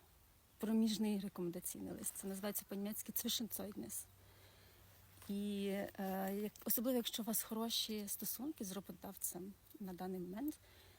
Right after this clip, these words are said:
він напише вам цього листа, перевірте його. Бажано все-таки перевірте в спеціальній фірмі, про яку я розповідала в минулому відео. Ем, і він вам змінить його тоді, напише таким, як він має бути хорошим, справді хорошим.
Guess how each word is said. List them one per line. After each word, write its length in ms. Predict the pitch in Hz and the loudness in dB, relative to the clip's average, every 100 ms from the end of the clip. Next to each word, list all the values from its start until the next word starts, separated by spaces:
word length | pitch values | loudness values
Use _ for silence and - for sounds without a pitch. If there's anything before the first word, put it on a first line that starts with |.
| - - - 196 | -20 -20 -12 -2
він 200 | 196 190 | 0 0
напише 380 | 185 240 - | 0 0 0
вам 200 | 196 185 | 0 -4
цього 220 | - 170 185 | -4 -8 -6
листа, 440 | - 190 240 311 - - | -4 0 0 -2 -4 -4
перевірте 460 | 202 180 226 - | -2 0 0 -2
його. 320 | 185 170 170 180 - - 190 - 180 - - 277 - - | -4 -2 -4 -6 -10 -16 -16 -14 -16 -16 -14 -14 -14 -12
Бажано 640 | 190 190 214 247 240 220 | -10 -2 0 2 4 4
все-таки 400 | 202 - - - | 2 -2 -4 -8
перевірте 440 | - 208 196 - 208 | -6 -4 -4 -4 -6
в 40 | |
спеціальній 440 | - - 196 185 | -4 -4 -2 -2
фірмі, 220 | 180 233 294 | -2 -4 -2
про 140 | 285 | -4
яку 160 | - 262 | -2 -2
я 60 | |
розповідала 600 | 254 - 240 233 240 240 - - - - - - | -2 -4 -4 -2 -2 -4 -8 -18 -20 -20 -20 -4
в 40 | 220 | 4
минулому 380 | 226 226 214 196 | 6 6 4 2
відео. 360 | 202 196 202 - - - - - - | 0 -2 -2 -6 -16 -20 -20 -20 -8
Ем, 500 | - 196 196 202 202 - - - - 220 | 0 4 4 4 2 -2 -14 -20 -8 -2
і 160 | 208 | 2
він 180 | 208 233 | 6 8
вам 220 | 220 202 | 8 6
змінить 540 | 180 208 214 214 - 185 | 6 6 6 4 2 -4
його 160 | 170 196 | -4 -6
тоді, 240 | 170 170 | -8 -4
напише 500 | 185 185 226 - 220 190 - | -4 -2 0 0 0 -4 -10
таким, 240 | - - 214 | -6 0 0
як 180 | 196 202 | 0 -2
він 140 | 202 | 0
має 160 | 202 190 | -2 -2
бути 240 | 196 208 | -4 -6
хорошим, 380 | - 190 190 196 | -6 -6 -4 -4
справді 340 | - 202 175 | 0 -2 -2
хорошим. 480 | - - 190 - | -8 -10 -8 -8